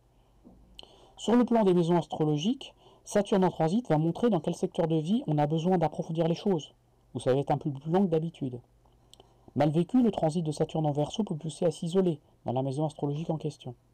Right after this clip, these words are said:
En général, le transit de Saturne en Verseau est plutôt bénéfique pour les personnes qui sont indépendantes, pour les personnes travaillant dans les technologies modernes, on l'a vu, hein, d'avant-garde, mais à condition de savoir faire preuve de réalisme.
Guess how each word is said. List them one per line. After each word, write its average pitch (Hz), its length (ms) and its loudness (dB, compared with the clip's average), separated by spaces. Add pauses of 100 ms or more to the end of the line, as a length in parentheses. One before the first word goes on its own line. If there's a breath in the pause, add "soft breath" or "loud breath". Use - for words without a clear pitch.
(920 loud breath)
En 269 120 6
général, 247 420 6
le 160 80 6
transit 175 340 2
de 151 120 -2
Saturne 165 320 0
en 156 40 2
Verseau 151 280 0
est 269 60 4
plutôt 202 240 0
bénéfique 202 380 2
pour 170 120 0
les 170 80 0
personnes 165 340 0
qui 151 140 -8
sont - 120 -8
indépendantes, 135 540 0
pour - 100 0
les 151 80 2
personnes 160 280 0
travaillant 151 360 0
dans 143 100 0
les 123 100 -6
technologies 143 440 -2
modernes, 147 440 0
on 127 100 -6
l'a 113 100 -4
vu, 143 220 -4
hein, 139 160 -6 (840 soft breath)
d'avant-garde, 151 680 2 (720 soft breath)
mais 196 340 4 (200)
à 123 80 0
condition 160 500 0
de 190 80 2
savoir 147 520 0
faire - 180 -12
preuve 165 240 0
de 127 100 -4
réalisme. 139 580 -4